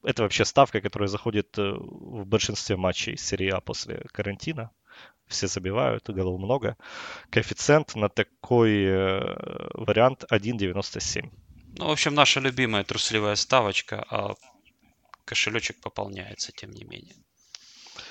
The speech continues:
Speaker 1: В прошлом туре у нас, кстати, что там было? У нас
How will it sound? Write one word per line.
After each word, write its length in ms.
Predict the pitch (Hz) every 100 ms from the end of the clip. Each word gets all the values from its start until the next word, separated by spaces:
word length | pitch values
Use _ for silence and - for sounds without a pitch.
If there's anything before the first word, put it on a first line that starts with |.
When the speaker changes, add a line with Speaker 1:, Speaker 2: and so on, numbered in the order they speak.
| - - _ _ _ - - -
Speaker 1:
В 180 | - -
прошлом 340 | 139 - 127
туре 200 | 127 131
у 40 | 107
нас, 220 | 107 -
кстати, 480 | - 104 - 101 95 _ _ -
что 240 | - -
там 180 | - 101
было? 220 | 101 -
У 60 | -
нас 360 | 104 - -